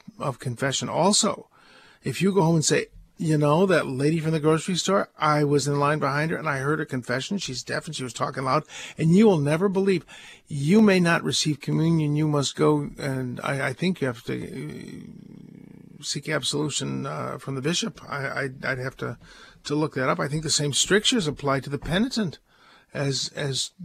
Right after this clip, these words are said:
to, or to people who are lay people who overhear a confession. Uh, I know that if I were to break the seal of confession, that, that, um,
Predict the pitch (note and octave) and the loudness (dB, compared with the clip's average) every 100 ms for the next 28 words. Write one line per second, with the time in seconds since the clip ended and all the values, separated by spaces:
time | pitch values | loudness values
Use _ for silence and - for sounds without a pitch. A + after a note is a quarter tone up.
0 | D#3 - D3 D3 - D3 - D3+ D3 - | -10 -4 -2 -2 0 -2 0 0 -2 -2
1 | E3 D3 C#3+ C3+ - C#3 C3+ C#3+ C#3+ F3 | -4 0 0 -2 -6 -6 -2 0 4 4
2 | G#3 B3+ D#3+ C#3+ D3 D3 C#3 G3 C4 D#3+ | 4 2 2 2 2 2 0 2 2 0
3 | E3 C#3+ A#2+ B2 C3 - - - - - | -2 -2 0 -2 -2 -6 -8 -14 -20 -20
4 | - - - E3 F3+ F3+ E3 D3 - C#3+ | -12 -6 0 4 6 8 6 4 2 -2
5 | - - E3+ A3 F#3 D3 E3 D#3+ C3 - | 0 4 6 6 4 2 2 0 -2 0
6 | F#3 F3+ - C#3 A2+ F3+ G3 C#3 C#3 C#3+ | 0 0 -2 -4 0 0 0 -2 -6 -10
7 | - - _ - - C#3 D3 D3 - C#3+ | -16 -20 _ -14 -8 -4 -2 -4 -4 -6
8 | C#3+ C3+ - B2+ C3 A#2+ - - - - | -6 -6 -6 -6 -6 -8 -10 -10 -12 -12
9 | - | -14